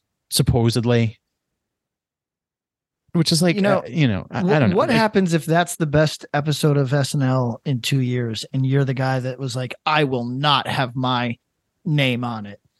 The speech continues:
Speaker 2: And it's like, "Yo, congratulations. You proved that the world, that this particular machine doesn't need you."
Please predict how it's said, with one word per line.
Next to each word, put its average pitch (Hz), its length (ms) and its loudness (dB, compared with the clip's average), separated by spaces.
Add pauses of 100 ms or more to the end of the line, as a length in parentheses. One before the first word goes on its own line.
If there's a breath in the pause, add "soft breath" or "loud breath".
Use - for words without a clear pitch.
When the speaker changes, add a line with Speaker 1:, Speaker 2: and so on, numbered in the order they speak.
(160)
Speaker 2:
And 151 120 0
it's 143 100 -2
like, 156 180 2
"Yo, 175 140 4
congratulations. 165 760 2
You 151 80 -4
proved 160 320 2
that 147 160 -2
the 147 60 0
world, 156 340 2
that 143 240 0
this 143 400 -2
particular 156 400 -2
machine 151 340 -2
doesn't 139 240 0
need 156 280 0
you." - 160 -12